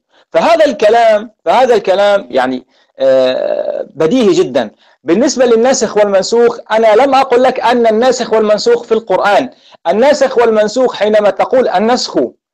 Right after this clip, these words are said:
بالحكم مع بقاء التلاوة فهذا بديهي جدًا، والآيات التي ذكرتها نعم، لكن حينما يبدل ويقال،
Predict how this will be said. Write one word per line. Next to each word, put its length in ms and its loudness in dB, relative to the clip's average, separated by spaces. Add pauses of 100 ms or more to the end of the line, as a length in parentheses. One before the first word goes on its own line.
(760)
بالحكم 640 0
مع 180 0
بقاء 360 0
التلاوة 520 2
فهذا 880 2
بديهي 640 2
جدًا، 500 -2 (920)
والآيات 500 2
التي 240 0
ذكرتها 600 0
نعم، 360 -2 (280)
لكن 640 0
حينما 460 0
يبدل 880 0
ويقال، 720 0